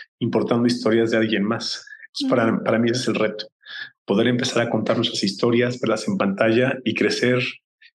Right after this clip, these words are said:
Speaker 1: y construir ciudad-, ciudades y ciudadanos y comunidades, pues, más integradas, más que sepan trabajar en equipo,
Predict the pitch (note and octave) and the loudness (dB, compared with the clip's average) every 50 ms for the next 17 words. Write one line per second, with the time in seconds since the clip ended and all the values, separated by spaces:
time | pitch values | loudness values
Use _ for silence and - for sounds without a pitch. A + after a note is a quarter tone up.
0 | _ - - - - B2 A#2+ - - B2 A#2+ A#2+ - - C3 A#2+ A#2 A2 G#2 A2+ | _ -4 -4 -4 -4 -6 -6 -2 0 2 2 2 2 2 4 4 4 4 4 2
1 | A#2 A#2 A2+ - - - - A#2 A2 A#2+ B2 A#2+ C3 C3 C3 C3 - - - - | 0 0 -2 -4 -4 -2 0 2 4 4 4 4 2 2 0 -2 -6 -8 -8 -4
2 | - A#2+ A2+ G#2+ G#2 A2 B2 B2+ B2 B2 B2 B2+ B2+ - - A#2 A#2 - A#2 A2+ | 0 2 2 4 4 4 4 4 4 2 2 0 -2 -2 -2 -2 0 0 2 2
3 | A2 A2 A2+ A#2 A2+ A#2 A#2 B2 B2+ B2+ C3 C3 C3 - - _ - - - - | 4 4 4 4 4 4 4 4 4 4 2 2 -2 -4 -10 _ -20 -20 -20 -20
4 | _ _ _ - - A2+ A#2+ B2 B2 B2 D3 C#3 B2+ - A2 G#2+ A2+ A#2+ B2 B2+ | _ _ _ -4 -2 0 2 2 2 2 0 -2 0 0 2 4 4 4 4 2
5 | G2+ - - - - - - - - _ _ _ _ _ _ _ _ - A2+ A2 | 0 -2 -4 -8 -10 -10 -14 -18 -18 _ _ _ _ _ _ _ _ -2 0 0
6 | A#2 A2+ A2+ - - - - - A#2+ A2 - C3 B2+ C#3 B2+ - B2 A2 G2+ - | 0 0 -2 -4 -6 -6 -2 -2 0 0 2 2 2 2 2 2 2 2 2 4
7 | B2 B2 A#2+ A2+ G#2 - - C3+ C3 - - - - - | 2 2 2 2 0 0 -2 -2 -2 -2 -4 -6 -6 -8